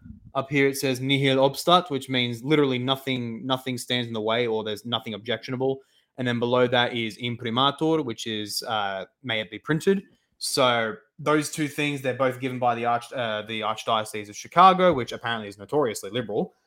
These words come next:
Um, but point being, those are official, at least local magisterial, uh, approvals of this commentary, that everything within it, um, is orthodox according to Roman Catholic doctrine.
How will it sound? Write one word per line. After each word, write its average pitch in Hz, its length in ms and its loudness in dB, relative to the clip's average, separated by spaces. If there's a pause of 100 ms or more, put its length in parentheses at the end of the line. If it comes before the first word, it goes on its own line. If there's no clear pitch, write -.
(320)
Um, 117 640 2 (200)
but 139 240 -2
point 165 260 6
being, 165 220 8
those 143 260 8
are 143 240 6
official, 127 720 0 (480)
at 131 160 0
least 131 240 -2
local 135 380 2
magisterial, 120 1040 -4 (220)
uh, 123 200 0
approvals 135 560 4
of 139 180 0
this 127 100 -6
commentary, 131 540 -2
that 113 180 -2
everything 139 400 -2
within 135 260 -2
it, 170 200 -4 (420)
um, 113 480 -2 (100)
is 143 140 -2
orthodox 135 680 -2 (280)
according 131 340 -4
to 127 140 -8
Roman 117 200 -4
Catholic 120 260 -8
doctrine. 135 340 -4